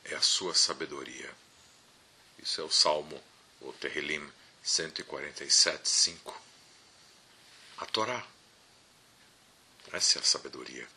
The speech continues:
E assim como a Torá é repleta de segredos sem fim, as palavras dos profetas ocultam também essas ilimitadas dimensões do desejo superior.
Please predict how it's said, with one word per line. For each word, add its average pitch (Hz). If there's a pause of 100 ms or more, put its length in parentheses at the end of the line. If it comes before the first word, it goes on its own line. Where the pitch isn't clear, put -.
(500)
E -
assim 160
como 117
a 101
Torá 92
é 85
repleta 107
de 82
segredos -
sem -
fim, 76 (520)
as -
palavras 131
dos 104
profetas -
ocultam 110
também 98 (480)
essas - (340)
ilimitadas 107
dimensões 95 (520)
do 98
desejo 80 (100)
superior. 76